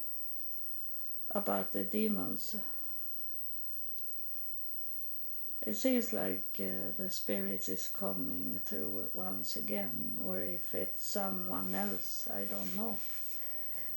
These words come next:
Um, he say, he say the demons, uh,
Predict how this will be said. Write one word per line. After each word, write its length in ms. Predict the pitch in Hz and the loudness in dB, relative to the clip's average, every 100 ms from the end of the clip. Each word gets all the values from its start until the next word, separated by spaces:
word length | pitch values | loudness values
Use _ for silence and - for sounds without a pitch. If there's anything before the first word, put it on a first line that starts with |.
| - | 2
Um, 360 | 202 185 180 - - - - - - - - - - - - - - - - - - - - - - - - - - - - - - - - - - - - - - - - - - - - - - | 2 0 0 0 0 0 0 0 0 0 0 0 -2 -2 -2 -2 0 0 -2 -2 -2 0 0 0 0 0 0 0 0 0 -2 -2 -2 -2 -2 -2 -2 -2 -2 -2 -2 -2 -2 -2 -2 -2 -2 -2 0
he 120 | 233 | 2
say, 460 | 214 - - 180 - - - - | 2 2 2 2 0 0 0 4
he 180 | 233 254 | 8 8
say 400 | - 269 240 208 | 8 8 8 6
the 560 | 202 196 190 190 208 202 | 4 4 4 2 0 4
demons, 960 | 247 269 262 202 196 196 - - - - - - - - - - - | 8 10 10 8 4 2 0 0 0 0 0 0 0 0 0 -2 0
uh, 240 | 214 208 | 2 4